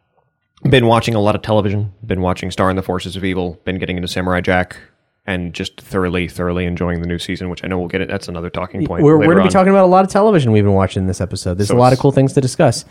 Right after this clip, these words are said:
Speaker 1: It's, it's going on. It's going good.
Speaker 2: Well, let's talk about Samurai Jack. What, what, what we can say, ob-, obviously, uh, we still don't have, uh, Gendy Tartakovsky on the show yet. That's hopefully gonna happen
Speaker 1: Motherfucker.
Speaker 2: soon. Um,
Speaker 1: It's so good to have him back, though. It is
Speaker 2: Oh,
Speaker 1: so
Speaker 2: yeah.
Speaker 1: good.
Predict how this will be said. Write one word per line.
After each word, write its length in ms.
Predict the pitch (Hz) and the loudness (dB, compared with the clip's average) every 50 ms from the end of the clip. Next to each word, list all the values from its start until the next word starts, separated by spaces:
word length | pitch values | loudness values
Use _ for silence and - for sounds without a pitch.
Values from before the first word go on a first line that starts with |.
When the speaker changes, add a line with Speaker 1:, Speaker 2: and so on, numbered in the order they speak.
| - - | -12 -10
Speaker 1:
It's, 280 | 110 - - - - - | -10 -10 -10 -14 -14 -12
it's 160 | 104 - - | -12 -12 -6
going 260 | - 107 98 101 98 101 | -4 -2 0 0 0 0
on. 240 | 101 104 104 101 | 0 0 0 -2
It's 100 | 98 - | -4 -4
going 240 | - 101 92 90 90 | -4 -4 -4 -4 -4
good. 320 | 87 101 104 104 104 107 - _ - - - - - _ _ _ | -4 -4 -4 -4 -6 -8 -10 _ -20 -20 -20 -20 -20 _ _ _
Speaker 2:
Well, 140 | - 202 214 | 2 2 4
let's 180 | 208 226 220 - | 4 2 2 4
talk 120 | 269 285 | 4 4
about 180 | 247 185 - - | 6 4 4 4
Samurai 320 | - 139 120 117 104 95 | 4 4 4 4 2 2
Jack. 260 | 95 113 101 110 - | 2 2 2 4 4
What, 240 | 143 147 135 139 135 - | 4 4 4 2 -2 -2
what, 220 | 180 156 143 - 151 | 0 0 0 2 2
what 140 | 151 147 | 2 2
we 80 | 147 147 | 2 0
can 300 | 127 - 151 143 151 156 | 0 2 2 2 2 2
say, 320 | 147 - 127 117 120 139 | 2 2 4 4 4 4
ob-, 240 | 123 123 131 139 135 - | 4 4 4 2 2 2
obviously, 520 | 131 135 143 147 143 - 156 143 135 131 127 | 2 2 4 2 2 4 4 6 6 8 8
uh, 160 | 120 123 131 | 6 6 6
we 120 | 127 147 131 | 4 2 2
still 220 | - - 170 165 | 4 4 4 6
don't 100 | 160 143 | 6 4
have, 300 | 139 143 143 139 135 131 | 4 4 4 4 4 6
uh, 140 | 131 131 131 | 6 4 4
Gendy 200 | 123 139 139 143 | 4 4 4 4
Tartakovsky 640 | 127 139 131 117 117 - 135 147 - - - 135 120 | 4 4 2 2 2 4 2 2 2 2 2 2 4
on 60 | 113 | 4
the 80 | 113 107 | 2 2
show 180 | - 123 110 | 4 4 6
yet. 280 | 110 117 131 160 - - | 6 6 4 4 2 0
That's 180 | 120 113 - | -2 0 2
hopefully 260 | - 117 104 113 120 - | 2 2 2 2 2 2
gonna 160 | 120 113 110 | 2 2 4
happen 280 | 117 113 110 120 117 | 2 2 2 2 0
Speaker 1:
Motherfucker. 40 | 107 | 0
Speaker 2:
soon. 340 | - - 117 113 123 143 135 - - - - - - - - - - - _ - | 2 2 4 4 4 2 0 -4 -10 -20 -20 -20 -20 -20 -20 -20 -20 -18 _ 0
Um, 560 | 143 139 139 135 131 131 127 127 127 123 127 - | 2 4 4 6 6 4 4 4 2 0 0 -4
Speaker 1:
It's 160 | 131 - - | -4 -2 2
so 120 | - 165 | 2 2
good 180 | 160 147 160 135 | 4 4 4 4
to 60 | 135 | 4
have 160 | 139 139 120 | 2 2 2
him 120 | 120 113 104 | 0 0 0
back, 220 | 107 104 101 - | 0 -2 -2 -2
though. 180 | 101 82 87 - _ _ - | -6 -8 -8 -10 _ _ -2
It 100 | 120 113 | 0 2
is 240 | 117 113 107 - - | 2 0 0 0 2
Speaker 2:
Oh, 80 | 156 | 4
Speaker 1:
so 200 | 170 143 131 135 | 6 6 6 4
Speaker 2:
yeah. 60 | 139 120 | 4 4
Speaker 1:
good. 580 | 127 131 123 113 110 104 90 101 95 98 - | 4 4 6 6 4 2 0 -2 -4 -4 -8